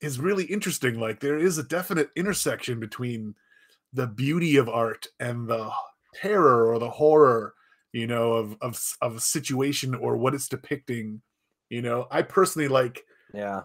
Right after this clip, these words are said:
Speaker 1: you know, things that'll be a little vague, and, uh, he was able to pull, Giger was able to pull off some, he was pretty blatant, but still,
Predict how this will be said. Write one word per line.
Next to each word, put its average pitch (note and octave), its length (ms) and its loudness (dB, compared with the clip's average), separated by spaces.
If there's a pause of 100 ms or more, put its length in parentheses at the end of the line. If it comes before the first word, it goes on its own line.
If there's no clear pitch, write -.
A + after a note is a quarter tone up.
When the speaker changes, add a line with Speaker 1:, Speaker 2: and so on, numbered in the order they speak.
Speaker 1:
you C#3+ 80 -8
know, B2+ 200 2
things C#3 220 -2
that'll B2+ 140 2
be C3 120 0
a A#2 60 0
little C#3 200 4
vague, C#3+ 560 4 (560)
and, A2+ 400 -2
uh, G#2+ 280 -2 (360)
he E3 220 -4
was C#3+ 180 6
able C#3+ 200 8
to B2+ 60 -6
pull, C3+ 340 0 (220)
Giger C#3+ 320 2
was B2+ 140 2
able C3 180 2
to A2 80 -6
pull B2+ 200 0
off A#2+ 160 -2
some, A#2 440 -4 (880)
he D4 140 -8
was F4+ 120 -2
pretty F#3+ 240 -2
blatant, B2+ 600 6
but B2+ 160 -6
still, G3+ 720 4